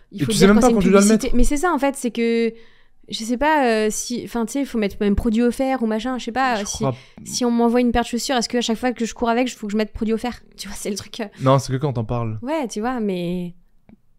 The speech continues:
Speaker 1: c'est plein de choses
Speaker 2: En
Speaker 1: comme
Speaker 2: fait,
Speaker 1: ça.
Speaker 2: il y a un flou que même eux, ils savent pas.
Speaker 1: Mais c'est ça.
Speaker 2: Moi, ils m'ont dit, vu que j'ai eu l'entretien, ils m'ont dit, euh, tu dois juste mettre, euh, ceci est un placement de produit,
Speaker 1: Ouais.
Speaker 2: tu vois. Mais c'est bizarre, parce que
Speaker 1: C'est pour ça que, ok,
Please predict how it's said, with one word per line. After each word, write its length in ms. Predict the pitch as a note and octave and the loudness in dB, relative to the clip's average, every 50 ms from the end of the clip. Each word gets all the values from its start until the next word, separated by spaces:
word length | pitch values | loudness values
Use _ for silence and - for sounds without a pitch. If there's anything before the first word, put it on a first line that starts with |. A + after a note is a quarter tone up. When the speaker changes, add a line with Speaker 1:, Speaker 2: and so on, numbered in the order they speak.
| _ _ _ - - - - - - - - | _ _ _ -14 -14 -12 -12 -14 -18 -20 -14
Speaker 1:
c'est 140 | - A3 A3+ | -6 -4 -2
plein 100 | G#3 A3+ | 0 0
de 40 | A3+ | -2
choses 100 | A3 A#3+ | -2 -2
Speaker 2:
En 20 | |
Speaker 1:
comme 120 | - B3 D#3+ | 2 4 4
Speaker 2:
fait, 60 | G3+ | 6
Speaker 1:
ça. 60 | - | 6
Speaker 2:
il 40 | D#3 | 6
y 20 | |
a 60 | C3 C3 | 6 6
un 80 | C3+ | 4
flou 340 | B2+ - - - G3 G3+ F3 | 2 0 -2 0 2 2 2
que 120 | - - | 2 2
même 280 | C3 C3+ C#3 C#3+ D3+ C#3 - | 2 2 2 2 0 0 0
eux, 120 | D#3+ D#3+ D#3+ | 0 0 0
ils 60 | D3 | -2
savent 140 | - B2+ - | -4 -8 -6
pas. 140 | C#3+ C#3+ C3+ | -4 -4 -2
Speaker 1:
Mais 80 | G#3+ G3+ | -2 -2
c'est 140 | G3 A#3+ A3+ | -2 -2 -2
ça. 120 | - A#3+ | 0 2
Speaker 2:
Moi, 120 | D#3 F#3 G3 | 2 2 2
ils 40 | E3+ | 2
m'ont 100 | D3+ D3+ | 2 0
dit, 120 | D#3+ G3 | 0 0
vu 60 | E3+ D#3 | 0 0
que 40 | |
j'ai 80 | B2+ C3 | 0 0
eu 40 | B2 | 0
l'entretien, 320 | B2 A#2+ A#2+ A#2+ - E3 F3+ | 0 0 0 0 0 0 -2
ils 60 | E3+ | 0
m'ont 140 | C3+ B2+ B2 | 0 -2 -2
dit, 260 | B2+ C#3 D#3+ F3+ E3+ - - _ _ - _ - - - | -2 -2 -4 -4 -6 -8 -16 _ _ -20 _ -14 -4 0
euh, 160 | A#2+ A#2+ A#2 | 0 0 0
tu 160 | A2+ - B2+ | 0 -2 -2
dois 100 | B2 B2 | 0 0
juste 280 | B2 C#3 C#3 - A#2+ A#2+ | 0 -2 -6 -10 -10 -8
mettre, 400 | B2 A#2+ B2 A#2+ - - - A2 | -4 -4 -4 -4 -4 -8 -6 -6
euh, 180 | G#2 G2+ G#2 G#2 - - - - - - - - - - - - - - | -6 -4 -6 -8 -10 -16 -16 -18 -18 -18 -20 -20 -20 -20 -20 -20 -20 -18
ceci 240 | - - A2 - A2+ | -12 -12 -10 -8 -8
est 100 | G#2+ - | -6 -4
un 40 | G2+ | -4
placement 220 | - - - - G#2+ | -2 -4 -4 -6 -10
de 40 | - | -10
produit, 200 | - - A#3 A3 | -10 -8 -8 -8
Speaker 1:
Ouais. 80 | G#3 F#3+ | -8 -8
Speaker 2:
tu 80 | - - | -12 -16
vois. 120 | - - - - - - - - _ - - _ - - - - - - - - - - - - - | -20 -20 -20 -20 -20 -20 -20 -20 _ -20 -20 _ -20 -20 -20 -20 -20 -20 -20 -20 -20 -20 -14 -4 0
Mais 120 | B2+ C3 | 2 2
c'est 140 | B2 - C3+ | 2 2 -2
bizarre, 420 | B2+ C3+ C3+ C3 A#2+ A#2+ A2+ G#2 | -2 -2 0 0 0 0 -2 -6
parce 160 | F#2+ F#2+ - - | -8 -10 -10 -6
que 280 | A#2 G#2+ G#2 G2+ G2+ G#2 G#2 _ _ _ _ _ _ _ - - - - - - - - - - - - | -6 -6 -6 -6 -8 -10 -14 _ _ _ _ _ _ _ -20 -20 -20 -20 -20 -20 -20 -20 -20 -20 -16 -8
Speaker 1:
C'est 140 | - B3+ | -4 -4
pour 120 | G#3+ A3+ A#3 | 0 0 2
ça 140 | - C#4 C#4+ | 0 0 0
que, 300 | - B3+ A3+ F#3 - - - - - | 2 0 0 0 0 -6 -14 -8 -4
ok, 180 | G#3+ G3+ - | -4 -2 2